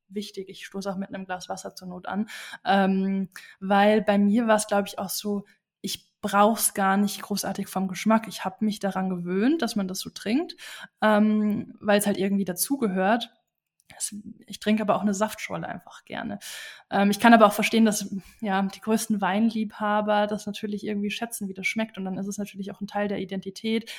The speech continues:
sich über Wein auszutauschen, über Wein zu sprechen und so. Ähm, dann ist es natürlich schwierig. Ähm, ich glaube, da muss man aber am Ende auch wieder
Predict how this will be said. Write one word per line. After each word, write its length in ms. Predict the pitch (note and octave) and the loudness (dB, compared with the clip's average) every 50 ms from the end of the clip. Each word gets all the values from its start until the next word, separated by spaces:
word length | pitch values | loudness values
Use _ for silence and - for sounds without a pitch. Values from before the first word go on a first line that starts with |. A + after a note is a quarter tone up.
| - - - | -16 -16 -10
sich 160 | - G3 F#3+ | -8 -6 -4
über 160 | G3 G3 G3 | -2 0 2
Wein 180 | F#3+ F#3+ G3+ G3+ | 2 2 4 4
auszutauschen, 680 | E3 G3 G3+ - - G3+ - - - F#3 F#3+ F#3 G3+ G3+ | 2 2 0 -2 -6 -10 -6 -4 -4 -2 -2 -4 -4 -4
über 140 | G3+ G3 | -4 -2
Wein 240 | F#3+ E3+ F3 F#3 G3 | -2 -2 -2 -2 -4
zu 120 | - - F3 | -6 -6 -12
sprechen 520 | - - - F#3 F#3 E3+ - G3+ G3 F#3+ | -16 -12 -12 -12 -12 -12 -10 -10 -8 -6
und 160 | F#3+ F#3+ F3+ | -6 -6 -6
so. 200 | - F#3 F#3+ F#3+ - - - - - - - - _ _ | -4 -6 -6 -6 -8 -12 -14 -14 -14 -16 -18 -20 _ _
Ähm, 580 | G3+ G3+ G3+ G3 G3 G3 G3+ G3 F3+ E3+ - - _ _ _ _ _ | 0 2 2 4 4 4 4 2 0 -2 -6 -14 _ _ _ _ _
dann 140 | G3 F3+ | -6 -4
ist 100 | F#3 G3+ | -2 -2
es 100 | G#3+ G3+ | -2 -2
natürlich 580 | G3+ F#3+ - - A#3 A3 G3+ G3 - - - - _ _ _ _ _ _ _ _ _ _ _ | -4 -6 -4 -4 -4 -4 -4 -4 -6 -10 -16 -20 _ _ _ _ _ _ _ _ _ _ _
schwierig. 720 | - - - G3+ A3+ A#3 A#3+ A#3 G3+ F#3 F3 - - - - - - - - - - - - - - - _ - | -16 -12 -4 2 4 6 6 6 4 2 -4 -6 -10 -14 -18 -18 -16 -16 -16 -16 -16 -18 -18 -20 -20 -20 _ 2
Ähm, 320 | - G#3 G3+ G3+ G#3 - - | 4 6 8 8 6 4 2
ich 100 | - - | 0 2
glaube, 260 | G#3+ G#3 G#3+ A3 G3+ | 4 6 6 6 6
da 160 | G3+ G3 A3 | 6 8 8
muss 180 | A3+ A#3+ A#3 B3 | 8 8 8 6
man 120 | A3+ G#3 | 4 4
aber 140 | G3 G3+ G3+ | 4 4 2
am 100 | G3+ - | 2 2
Ende 260 | - G#3+ A3+ A3 - | 4 4 4 4 4
auch 120 | G3+ F#3+ | 2 0
wieder 400 | A3 G3+ G#3 G#3 G#3 G#3 G3+ - | 2 2 4 4 6 4 4 2